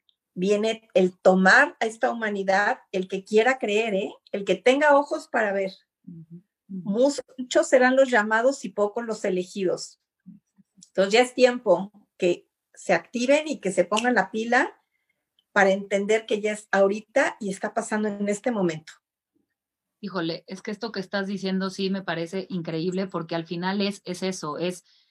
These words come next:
Speaker 2: algo está sucediendo y es que tan abierto estás para fluir, porque aquí ya es, éntrale, éntrale a la ola, éntrale y surféala como, como está llegando. Ya, ya no es momento de estar queriendo tú decir por dónde controlarlo,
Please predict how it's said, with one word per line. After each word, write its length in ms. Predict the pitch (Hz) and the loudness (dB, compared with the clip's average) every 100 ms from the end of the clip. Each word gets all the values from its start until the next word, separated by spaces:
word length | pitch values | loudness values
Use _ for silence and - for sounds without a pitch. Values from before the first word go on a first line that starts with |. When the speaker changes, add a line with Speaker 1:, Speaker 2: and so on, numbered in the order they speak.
| _ _ | _ _
Speaker 2:
algo 320 | 185 226 233 180 | -2 0 0 -2
está 220 | 175 170 | -6 -8
sucediendo 720 | 202 175 160 170 165 160 175 180 | -8 -8 -4 -4 -4 -4 -6 -6
y 100 | 180 | -8
es 140 | 180 | -8
que 140 | 196 | -10
tan 500 | 190 190 208 214 214 - | -6 -2 0 0 -2 -6
abierto 440 | 170 185 190 190 | -2 -2 -2 -6
estás 340 | 190 190 214 | -2 -2 -2
para 240 | - 180 165 | -2 -2 -2
fluir, 440 | 165 208 302 147 _ _ _ | -2 -2 -2 -6 _ _ _
porque 320 | 165 165 165 | -4 -4 -4
aquí 220 | 165 233 254 | -4 -2 0
ya 240 | 269 254 | 2 2
es, 180 | 247 - | -2 -6
éntrale, 520 | 226 247 285 233 147 - | -4 0 0 0 -2 -4
éntrale 500 | 190 277 285 254 180 | -2 0 0 0 -2
a 100 | 170 | -2
la 160 | 180 196 | 0 2
ola, 320 | 240 175 - _ _ _ _ | 0 -2 -8 _ _ _ _
éntrale 400 | 202 240 262 277 | -4 0 2 2
y 40 | 247 | 0
surféala 760 | 220 240 226 208 208 233 349 | -2 -2 0 2 2 0 -2
como, 340 | - 190 180 - | -4 -2 -2 -4
como 220 | - 202 196 | -2 -2 0
está 180 | 220 | -2
llegando. 460 | 233 226 247 247 147 | -2 0 2 2 0
Ya, 280 | 180 208 208 _ _ | 0 -2 -2 _ _
ya 160 | 202 226 | -2 2
no 120 | 247 | 2
es 80 | 240 | 2
momento 420 | 240 214 214 - | 2 2 0 -2
de 100 | 220 | -2
estar 500 | 190 214 202 202 208 - - - | -2 0 2 2 0 -6 -18 -4
queriendo 480 | 202 214 233 233 233 | 0 2 4 2 0
tú 160 | 247 | 2
decir 340 | 240 220 233 190 | 2 0 -4 0
por 200 | 196 196 | 0 0
dónde 320 | 214 214 202 | 0 0 0
controlarlo, 840 | 185 180 185 202 214 208 208 | -2 0 0 2 2 2 2